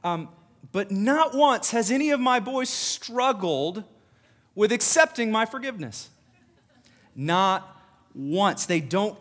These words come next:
carry the shame that, that we carry. They know where they stand.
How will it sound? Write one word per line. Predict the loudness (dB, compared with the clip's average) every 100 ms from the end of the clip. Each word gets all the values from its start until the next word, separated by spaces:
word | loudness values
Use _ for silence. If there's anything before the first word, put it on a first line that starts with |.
| -18
carry | -8 4 6 6 2 -2
the | -4
shame | -4 0 0 0 -2
that, | -2 -2 0
that | 0 0 -6 -12
we | -6 -2 0 -2
carry. | -2 0 0 -2 -6 -12 _ _ -20 _ _ _ _ _ _ _ _ _ _ -4
They | -2
know | 0
where | 0 0
they | -2
stand. | -4 -8 -10 -12